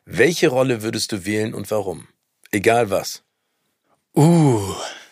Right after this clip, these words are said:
Speaker 1: Wär's sowas wie Shutter Island? Ein
Speaker 2: Shutter
Speaker 1: Film, den
Speaker 2: Island
Speaker 1: du ja sehr
Speaker 2: ist,
Speaker 1: gerne magst.
Speaker 2: Shutter Island ist einer meiner absoluten Lieblingsfilme. Hm. Das ist eine sehr gute Frage.
Speaker 1: Es gibt ja manchmal diese ultimative Rolle, die man sich anguckt und sagt so,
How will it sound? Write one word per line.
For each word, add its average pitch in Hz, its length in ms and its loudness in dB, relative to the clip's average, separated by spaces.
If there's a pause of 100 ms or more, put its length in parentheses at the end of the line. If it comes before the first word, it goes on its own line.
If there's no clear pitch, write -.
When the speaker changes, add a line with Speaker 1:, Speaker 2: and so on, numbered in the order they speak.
(240)
Speaker 1:
Wär's 117 160 4
sowas 120 240 2
wie 107 80 -4
Shutter 123 440 0
Island? 107 520 -2 (400)
Ein 101 100 -4
Speaker 2:
Shutter 120 260 4
Speaker 1:
Film, 120 120 4
den 123 80 6
Speaker 2:
Island 123 180 6
Speaker 1:
du 123 60 -2
ja 123 60 6
sehr 123 60 6
Speaker 2:
ist, 117 40 2
Speaker 1:
gerne 123 240 0
magst. 90 380 -10
Speaker 2:
Shutter 107 320 0
Island 110 280 -4
ist - 180 -8
einer 113 380 -2
meiner 113 420 -6 (160)
absoluten - 540 -2
Lieblingsfilme. 110 760 -4 (400)
Hm. 156 680 -2 (1300)
Das 120 240 -4
ist 120 140 -10
eine 104 120 -8
sehr 101 420 -6
gute - 300 -14
Frage. - 400 -16 (720)
Speaker 1:
Es - 60 -18
gibt 117 180 -2
ja 139 60 4
manchmal 120 300 0
diese 110 260 0
ultimative 117 760 0
Rolle, 101 360 2
die 101 100 -4
man 107 180 -2
sich 101 200 -6
anguckt - 320 -6
und 104 100 -6
sagt 95 220 -6
so, 98 160 -4